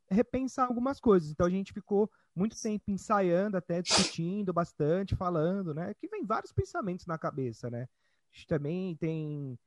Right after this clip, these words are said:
é, tem esses momentos, né, de reflexão: ah, vamos continuar, não vamos, isso é pra gente, não é?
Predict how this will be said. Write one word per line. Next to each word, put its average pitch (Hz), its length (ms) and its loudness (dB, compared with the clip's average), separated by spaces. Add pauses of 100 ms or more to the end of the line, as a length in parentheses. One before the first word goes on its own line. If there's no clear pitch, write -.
(260)
é, 127 800 0
tem 147 160 2
esses 156 240 0
momentos, 135 600 2
né, 120 160 -6
de 127 120 -6
reflexão: 139 680 2
ah, 156 140 2
vamos 139 180 -2
continuar, 151 580 0
não 143 160 -4
vamos, 165 460 0
isso - 140 -6
é 147 40 -2
pra 127 180 -4
gente, 143 300 -10
não 123 180 -8
é? 170 300 -6